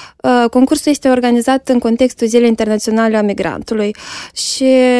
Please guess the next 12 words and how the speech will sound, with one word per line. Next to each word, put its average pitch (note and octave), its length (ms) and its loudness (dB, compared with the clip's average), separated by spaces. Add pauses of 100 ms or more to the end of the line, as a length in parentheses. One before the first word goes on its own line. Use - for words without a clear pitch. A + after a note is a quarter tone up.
(220)
de C4+ 160 2
obicei D4+ 520 0
facem C4+ 600 2
și - 260 -4 (120)
o B3+ 40 2
gală B3 260 0
de A#3 120 0
premiere A#3 680 0
a A3 360 0
tuturor A#3 460 -2
copiilor A3 460 0
care A3 380 -2